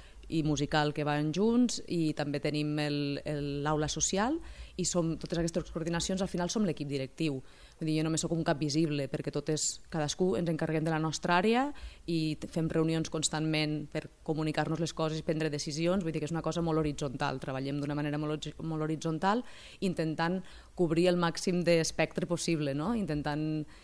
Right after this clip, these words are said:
que tot estigui el màxim de cobert, que pu-, que, que donar el millor servei que puguem als infants, al, als joves, als adults, a la gent gran. Bueno, ara, de fet,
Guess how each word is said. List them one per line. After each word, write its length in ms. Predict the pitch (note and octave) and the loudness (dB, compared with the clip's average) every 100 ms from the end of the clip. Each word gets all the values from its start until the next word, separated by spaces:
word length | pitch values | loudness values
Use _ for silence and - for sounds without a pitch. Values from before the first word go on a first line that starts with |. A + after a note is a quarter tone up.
| - | -6
que 80 | E3+ | -2
tot 140 | E3 E3 | 0 0
estigui 340 | D3+ E3 D#3+ | 0 0 2
el 140 | D#3+ D#3 | 2 2
màxim 320 | D#3+ - E3+ E3+ | -2 0 0 2
de 80 | E3+ | 2
cobert, 380 | D3 D3 C#3 - | 2 0 -2 -4
que 80 | D3 | -4
pu-, 220 | C#3+ C3 | -4 -6
que, 400 | - C#3+ C3+ C3+ - | -4 -4 -4 -6 -10
que 100 | - | -16
donar 720 | E3 D3 C#3+ C#3 C#3 D3 D3+ | -12 -8 -4 -4 -2 0 0
el 80 | D3+ | 2
millor 160 | D#3 D3 | 2 2
servei 220 | D3+ D3+ | 2 0
que 60 | D#3 | 0
puguem 220 | D3 D3 D3 | 0 0 0
als 160 | D3 | 0
infants, 400 | E3 D#3+ G#3+ G3 | -2 4 4 4
al, 220 | D#3+ D3+ D3+ | 2 2 2
als 300 | D3+ D3 D3+ | 0 0 2
joves, 240 | G3+ G3+ F#3 | 4 6 4
als 80 | D#3 | 4
adults, 300 | D#3 G#3 G#3 | 4 6 6
a 40 | E3+ | 4
la 140 | D#3+ | 2
gent 120 | E3 E3 | 2 2
gran. 160 | F3+ | 2
Bueno, 160 | E3+ E3 | 2 2
ara, 120 | D3+ | 2
de 120 | D#3+ D#3+ | 0 0
fet, 220 | E3 | 0